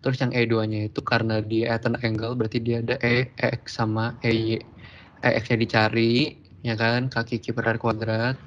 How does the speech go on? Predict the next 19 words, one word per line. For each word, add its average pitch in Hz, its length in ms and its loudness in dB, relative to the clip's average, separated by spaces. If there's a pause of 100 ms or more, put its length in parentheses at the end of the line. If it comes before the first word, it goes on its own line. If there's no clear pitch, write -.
(880)
Terus 120 320 4
tinggal 113 320 2
cari, 117 400 2 (960)
eh, 113 320 2
E 117 80 4
dua-nya, 110 800 0 (960)
ya 117 80 -2
kan, 113 240 -2 (560)
cari 123 240 2
cos 123 160 -2
sama 113 240 -2
sintetanya 113 480 -2
berapa. 113 560 -2 (960)
Nah, 110 400 6
ini 123 540 4 (180)
emang 113 400 2
angkanya 120 480 2
lumayan 110 480 0
gede, 110 400 0